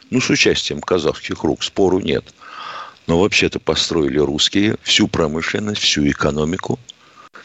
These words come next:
школы, образование. А теперь, русские, уходите. Ну, под-, подход может быть <laughs> и, и хозяйский, но какой-то странноватый. А что имеем на сегодняшний день?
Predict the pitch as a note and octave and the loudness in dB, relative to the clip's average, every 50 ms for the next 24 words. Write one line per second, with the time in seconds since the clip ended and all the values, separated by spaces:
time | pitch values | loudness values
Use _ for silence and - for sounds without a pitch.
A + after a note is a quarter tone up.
0 | - - - - - _ _ - - - - - - - - - - - F2+ F#2 | -20 -20 -20 -20 -20 _ _ -20 -16 -10 -10 -6 0 0 0 0 2 2 2 2
1 | G2 G#2 A2 A2 - - E2 D#2 E2+ E2+ D2+ C#2+ E2+ D2 C2+ B1+ C2 C2 C#2 D#2 | 2 2 -2 -2 -2 -4 -2 0 0 0 2 2 0 0 0 -2 -4 -4 -4 -2
2 | F#2+ A2 A2 - _ _ _ _ _ - _ - E2+ - - C3+ B2+ F3+ E3 D3 | -2 -4 -4 -6 _ _ _ _ _ -20 _ -6 -4 -2 -2 0 2 0 0 2
3 | E3 C#3+ - - - - G#2+ G#2+ - - E2+ - - D#2 - - - - - _ | -2 -4 -4 -4 -4 -2 -2 0 0 0 -2 0 0 -2 -2 -4 -10 -10 -12 _
4 | _ _ _ _ _ _ _ _ _ _ _ _ _ _ _ _ _ _ _ - | _ _ _ _ _ _ _ _ _ _ _ _ _ _ _ _ _ _ _ -12
5 | - - A#2 F3 F#3 F3+ - - _ - - D2+ - - - D#2 - - - - | -4 -2 -2 0 -2 -2 -4 -8 _ -4 -4 -4 -4 -2 -4 -4 -4 -2 -2 -2
6 | A#2+ - - - A#2 A2 - - F#2 G#2+ G2+ - - - B2+ F#2 - F#2 - - | -4 -4 -2 -4 -4 -4 -4 -4 -4 -4 -2 -2 0 0 0 0 0 -2 -6 -6
7 | - - - F#2 D#2+ D#2+ - F#2+ F2 E2+ B2 C3+ B2+ - - - D#2+ C2+ C2 D#2 | -18 -8 -4 -4 -2 2 2 2 2 2 2 0 0 -2 -4 -6 -6 -6 -4 -4
8 | E2 - - F#2+ - - A2 G#2 - - - - - G2+ G#2 G#2 G#2+ A2 A#2 C3+ | -6 -2 -2 -4 -4 -2 -6 -4 -2 -2 -2 -2 0 0 0 0 0 -4 -4 0
9 | - D2+ C2 - - - - _ _ - - - - - - - - - - - | 0 0 0 0 -4 -12 -12 _ _ -18 -16 -14 -12 -12 -12 -12 -12 -14 -14 -14
10 | - - - - - - - _ _ - _ _ _ _ _ - - G2 - - | -12 -8 -8 -8 -10 -12 -20 _ _ -20 _ _ _ _ _ -4 -4 -2 -2 -4
11 | - - F#3 F3+ E3+ E3 D#3+ D#3 D3+ C#3+ - - - B2+ A#2+ A2+ A#2 G#2+ - - | -4 -4 -6 -4 -4 -6 -6 -6 -6 -4 -2 0 2 2 0 0 0 -4 -4 -4
12 | - G#2 G2+ - E2 D#2+ C#2+ C2+ | -4 -6 -6 -4 -2 -2 -4 -4